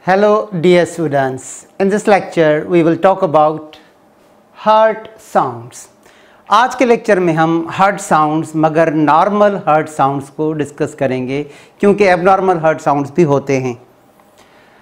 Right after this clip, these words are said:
तो सबसे पहले definition, what are heart sounds? Dear students,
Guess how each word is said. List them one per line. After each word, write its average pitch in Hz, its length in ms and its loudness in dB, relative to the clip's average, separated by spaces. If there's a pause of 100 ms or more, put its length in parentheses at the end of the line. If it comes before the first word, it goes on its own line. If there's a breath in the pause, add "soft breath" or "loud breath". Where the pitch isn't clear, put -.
(120 soft breath)
तो 208 60 -2
सबसे 233 300 2
पहले 202 480 2
definition, 190 540 0 (180)
what 190 140 4
are 196 220 2
heart 190 440 0 (160)
sounds? 131 340 -6 (560 soft breath)
Dear 240 220 4
students, 240 360 2